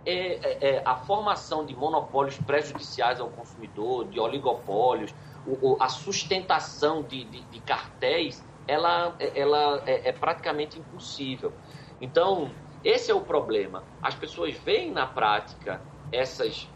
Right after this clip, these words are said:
deturpações, né, do, do, do mercado, mas acreditam que a razão de elas existirem é o fato de você ter muita liberdade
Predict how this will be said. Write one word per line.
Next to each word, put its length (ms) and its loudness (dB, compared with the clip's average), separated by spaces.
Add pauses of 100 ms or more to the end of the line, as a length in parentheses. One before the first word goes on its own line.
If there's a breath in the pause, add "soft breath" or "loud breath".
(100)
deturpações, 1200 0
né, 320 0
do, 320 -6
do, 540 -4
do 100 -10
mercado, 640 2 (460 loud breath)
mas 300 4
acreditam 840 0
que 260 2
a 140 8
razão 600 2
de 80 2
elas 260 4
existirem 720 -2 (280 loud breath)
é 80 4
o 80 4
fato 440 2
de 100 -16
você 320 -10
ter 260 -6
muita 360 -8
liberdade 760 0